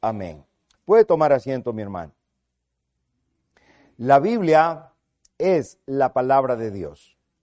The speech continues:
Si usted estuvo aquí el domingo pasado, iniciamos este mensaje meditando en que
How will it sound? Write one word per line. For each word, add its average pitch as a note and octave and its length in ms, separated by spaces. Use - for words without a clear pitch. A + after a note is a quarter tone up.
Si - 160
usted F3 160
estuvo G3 320
aquí F3+ 240
el F3+ 120
domingo D3+ 460
pasado, C#3 800
iniciamos C3+ 720
este C#3 240
mensaje B2 800
meditando G3 680
en D#3+ 160
que D3 440